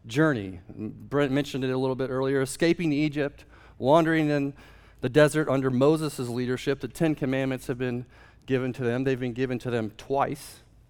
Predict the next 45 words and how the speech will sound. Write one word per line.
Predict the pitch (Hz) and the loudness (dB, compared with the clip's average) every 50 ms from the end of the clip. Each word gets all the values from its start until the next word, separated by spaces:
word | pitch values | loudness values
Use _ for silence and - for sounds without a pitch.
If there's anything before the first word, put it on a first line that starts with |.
| - - - - - - - - - - - - | -20 -20 -20 -20 -20 -20 -20 -20 -20 -20 -8 -2
Moses | 110 131 143 156 143 151 143 117 | 2 4 4 4 4 2 -2 -4
dies, | - - 139 131 131 135 139 127 | 0 2 4 4 4 4 2 0
Joshua | - - 131 123 131 127 - - 127 | -2 -2 -2 0 0 -2 -4 -8 -10
takes | - 127 120 - - | -8 -8 -8 -6 -6
over | 117 113 107 113 | -8 -8 -6 -8
leadership. | 110 107 113 107 110 110 - - 107 107 - | -8 -8 -8 -8 -8 -10 -8 -8 -8 -8 -8
They | 107 | -6
cross | - - 156 156 165 - - | 0 4 6 6 6 4 0
the | |
Jordan | 147 127 139 135 135 131 123 | -4 -2 0 0 2 0 0
River | 117 113 113 110 117 117 | 0 0 -2 -2 -2 -4
in | 113 113 | -4 -2
miraculous | 117 123 135 151 165 175 165 - 170 160 156 151 - | -2 0 4 4 4 4 2 2 -2 -2 -2 -2 -2
fashion. | - 120 113 117 117 - 131 120 117 110 - - - - - - - - - - - - - _ _ | -2 -2 -2 -2 -2 -4 -4 -6 -6 -6 -10 -14 -20 -20 -20 -20 -20 -20 -20 -20 -20 -20 -20 _ _
And | - 110 | 0 4
last | 131 147 160 175 - - | 6 6 6 6 4 2
week, | 156 156 156 - - | 0 0 0 0 0
Brent | 143 147 143 127 | -2 -2 -2 -2
talked | - - 135 123 - - | -2 0 0 0 -2 -4
about | 131 - 120 120 127 123 123 | -4 -2 0 0 0 0 0
how | 127 123 117 | 0 -2 -2
God's | 110 110 127 127 131 127 123 - - - | -2 -2 0 0 0 0 -2 -8 -16 -10
people | - 170 175 - - 127 135 156 185 175 160 | -8 -8 -8 -6 -4 -4 -2 -2 -4 -6 -8
in | - 123 117 | -10 -10 -8
Gilgal | 110 - 147 147 147 123 127 113 117 131 180 190 - - - - - - - - - - - - - _ _ - | -4 -2 0 0 0 0 2 2 4 2 2 0 -6 -14 -20 -20 -20 -20 -20 -20 -20 -20 -20 -20 -20 _ _ -2
were | 131 139 | 2 2
essentially | 143 135 - - 170 170 - - 165 160 156 151 | 2 2 2 2 0 0 0 0 0 2 2 2
in | 147 - 151 175 180 180 | 2 4 4 4 6 6
the | 170 | 6
land | 160 156 156 160 156 147 | 6 6 6 4 4 2
of | 143 - | 0 -2
Canaan. | - - 170 165 160 127 117 123 147 | -2 0 2 2 4 2 2 0 0
The | 147 - 165 - 143 143 135 | 2 2 2 2 2 2 2
whole | - 185 190 185 180 | 2 2 2 2 2
land | 170 170 165 151 | 2 2 2 0
of | 139 - | -2 -2
Canaan | - 175 156 147 139 123 | -2 0 0 0 0 -2
was | 113 120 - | -4 -8 -10
terrified | - - - 190 180 180 165 - - 113 117 117 117 | -10 -8 -4 -2 0 0 0 0 0 -2 -2 -2 -4
because | 123 - 139 131 113 | -6 -6 -6 -6 -6
of | 123 117 110 | -6 -8 -6
this | 123 120 - | -8 -8 -6
massive | - 117 127 135 147 160 151 - 170 165 147 | -6 -4 -2 -2 -2 -2 -4 -4 -4 -4 -4
amount | 147 131 123 120 120 123 117 - - | -4 -2 -2 -2 -2 -2 -4 -6 -6
of | 113 113 110 107 110 110 | -6 -4 -4 -6 -8 -10